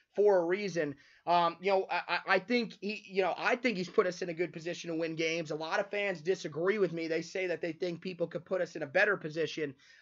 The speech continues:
Um, not being Cade Fortin, of course, I would say Fortin would put us in a better position, but he is on the shelf right now, of course, with that leg injury that we still don't have a timetable on. I,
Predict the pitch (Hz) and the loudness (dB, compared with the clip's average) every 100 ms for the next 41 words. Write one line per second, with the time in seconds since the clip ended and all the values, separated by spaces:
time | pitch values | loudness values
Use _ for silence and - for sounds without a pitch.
0 | - 156 143 175 202 226 226 208 185 175 | -4 -2 -2 2 4 2 0 -2 -2 0
1 | 196 175 190 202 180 165 - 175 170 175 | 2 2 2 2 0 -4 -4 -2 -2 0
2 | 180 175 - 175 - 185 185 165 165 156 | 0 0 -2 -4 -2 0 0 -2 -8 -4
3 | 180 160 - 151 160 156 143 147 165 156 | -4 -4 -6 -6 -4 -4 -6 -6 -6 -6
4 | 156 143 156 180 156 160 151 127 - 180 | -6 -6 -4 -6 -4 -6 -6 -8 -2 0
5 | 175 160 151 151 151 143 - _ _ 151 | 0 -2 -4 -4 -4 -4 -8 _ _ -4
6 | 147 190 185 - 170 180 175 147 156 180 | -2 0 0 0 -2 0 0 0 2 4
7 | 175 180 170 175 170 160 143 160 - - | 4 0 -4 -4 -2 -2 -4 -6 -12 0
8 | 208 196 180 160 170 151 - 185 190 185 | 2 4 2 0 -2 -2 -6 -4 -4 -4
9 | 170 151 147 156 151 - - - _ - | -8 -6 -4 -2 -4 -10 -20 -20 _ -8